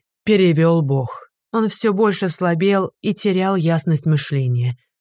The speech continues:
Боги могут говорить со всеми на их языках, но мозг Всеблагого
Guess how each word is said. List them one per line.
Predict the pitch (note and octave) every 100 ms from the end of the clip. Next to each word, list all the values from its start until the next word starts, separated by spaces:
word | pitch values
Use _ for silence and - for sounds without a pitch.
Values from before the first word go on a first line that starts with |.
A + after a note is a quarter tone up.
| -
Боги | G3+ B3+ G#3
могут | A3+ A3 G#3+ F3
говорить | F#3 F#3+ G3+ G3+
со | F#3
всеми | F3 A3 G#3
на | F#3+ F#3
их | F#3 F3
языках, | F#3 F3 A3 G#3 D3+ A#2+ _ _ _ -
но | G#3+
мозг | G#3+ A3 G#3 -
Всеблагого | D#3+ - F#3 F#3+ A3+ A3+ E3 D3+ D3